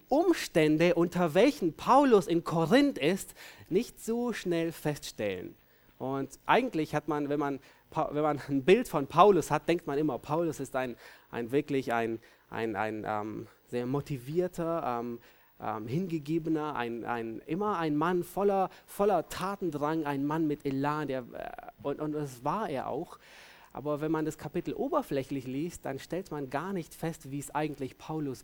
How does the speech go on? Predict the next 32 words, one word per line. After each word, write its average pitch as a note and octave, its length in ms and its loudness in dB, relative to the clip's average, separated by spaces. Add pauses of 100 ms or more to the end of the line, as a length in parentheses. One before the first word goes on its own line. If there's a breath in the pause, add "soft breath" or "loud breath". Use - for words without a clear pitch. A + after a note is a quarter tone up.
ging, F#3 480 -2
als E3 420 -4
er C#3+ 240 0
hier C#3+ 300 -4
in B2 160 -8
Korinth B2+ 560 -8
war. A2+ 260 -10 (540 soft breath)
Und - 140 -8
das F3+ 100 -4
ist - 100 -14
das C3 200 -10
Thema, F3+ 420 -4
um B2+ 160 -8
das B2+ 120 -8
es B2 160 -14
heute, C#3 300 -4 (480 loud breath)
um, - 80 -4
um, - 400 -6
das G#2 120 -12
ist - 100 -10
die D3 40 -8
Botschaft, D#3+ 540 -2
um D3+ 100 -4
die C#3 100 -2
es C#3 120 -6
heute D3+ 220 -4
Morgen C#3 340 -4
ging. E3 300 2 (280 loud breath)
Wir F3+ 200 2
wollen A#3+ 180 2
uns F#3 220 -2
anschauen, D#3+ 760 -2